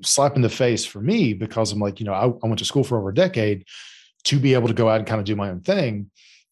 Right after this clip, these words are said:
But all I was really allowed to do after college was to get a job, you know, working forty hours a week. I had to do everything a certain way. I had to check off all these boxes. I'm allowed to do this. I'm not allowed to do that.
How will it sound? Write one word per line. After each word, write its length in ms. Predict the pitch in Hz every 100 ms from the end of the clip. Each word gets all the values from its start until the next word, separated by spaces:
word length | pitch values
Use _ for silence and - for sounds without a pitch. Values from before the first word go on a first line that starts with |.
| _
But 220 | 101 120 -
all 260 | 107 127
I 80 | 139
was 240 | 120 104
really 300 | 101 123 135
allowed 360 | 123 110 107 98
to 100 | -
do 220 | 117 151
after 220 | 127 - 107
college 760 | - 190 147 110 98 - - -
was 360 | 113 104 92 -
to 120 | - 120
get 160 | 113
a 60 | 98
job, 680 | 95 123 127 107 98 95 - _ _
you 120 | 117
know, 120 | 110 98
working 500 | 95 107 107 113 104
forty 360 | - 117 113
hours 280 | 107 104 -
a 40 |
week. 360 | 98 101 101 - - - - - - - _ _ _ _
I 140 | 107 107
had 280 | 107 104
to 140 | - 107
do 260 | 90 117
everything 360 | 120 117 113 113
a 60 | 110
certain 300 | 123 - 117
way. 200 | 120 117
I 40 |
had 180 | 104 -
to 80 | 95
check 300 | - 104 101
off 140 | 107
all 100 | 110
these 180 | 95 90
boxes. 680 | - 127 120 - 120 107 -
I'm 180 | 101 95
allowed 360 | 90 101 98
to 80 | -
do 140 | 101 95
this. 360 | 123 120 107
I'm 140 | 92 87
not 200 | 87 101
allowed 300 | 101 98 95
to 100 | 90
do 120 | 90
that. 360 | 107 120 113